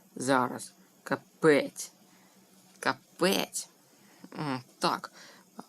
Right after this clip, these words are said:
П'ять, п'ять, п'ять. Це ж дуже люто. А, все, його нема більше. Його більше нема, він вийшов. Ага, блін, шкода.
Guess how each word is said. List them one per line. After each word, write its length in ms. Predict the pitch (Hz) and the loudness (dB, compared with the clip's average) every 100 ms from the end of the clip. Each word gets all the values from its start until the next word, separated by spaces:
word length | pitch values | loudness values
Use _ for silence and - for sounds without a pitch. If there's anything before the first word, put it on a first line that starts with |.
| _ - - | _ -20 -10
П'ять, 440 | - 147 156 - | -2 0 0 -4
п'ять, 320 | - 135 127 - | -2 -2 -2 -2
п'ять. 280 | 143 131 | 0 0
Це 140 | - 143 | 0 -2
ж 80 | 127 | 0
дуже 240 | 170 143 | -2 -2
люто. 260 | 123 127 - | -2 -4 0
А, 160 | 151 131 | 2 4
все, 260 | - 151 | 4 2
його 180 | 135 147 | 2 0
нема 280 | 170 180 156 | 2 4 4
більше. 320 | - - - - - - - - | 2 -2 -4 -8 -8 -18 -6 2
Його 120 | 160 | 4
більше 280 | 160 - 151 | 4 2 0
нема, 240 | 170 226 | 4 4
він 160 | 160 135 | 4 2
вийшов. 420 | 170 214 - 175 - - - - - | 2 2 0 -2 -6 -18 -18 -20 -12
Ага, 720 | - 180 175 165 151 135 127 - | -2 2 2 0 -2 0 0 0
блін, 400 | - - 135 127 | -6 -2 -2 -2
шкода. 520 | 120 - 143 127 151 | -2 -4 -2 -2 -2